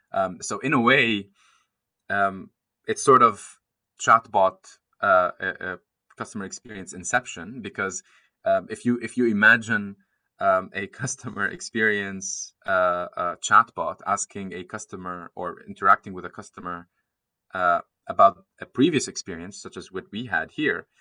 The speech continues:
there are two experiences actually going on. One is what the, uh, the customer is remembering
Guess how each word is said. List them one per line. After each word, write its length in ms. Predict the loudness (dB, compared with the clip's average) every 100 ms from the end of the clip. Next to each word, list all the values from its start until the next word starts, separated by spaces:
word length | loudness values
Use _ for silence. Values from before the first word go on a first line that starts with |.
| _
there 100 | -2
are 80 | -2
two 220 | 4 4
experiences 680 | 4 2 -4 -2 -4 -12 -8
actually 340 | -6 -6 -12 -14
going 280 | -14 -4
on. 280 | -2 -2 -4 _ _ -6
One 320 | 6 6 6
is 160 | -2 -2
what 300 | -4 -4 -10
the, 400 | -8 -8 -10 -16 _ _ _ _
uh, 320 | -2 0 0 -2 _ _ -18
the 160 | -10
customer 360 | -6 -6 -4 -6
is 120 | -8
remembering 580 | -10 -8 -4 0 0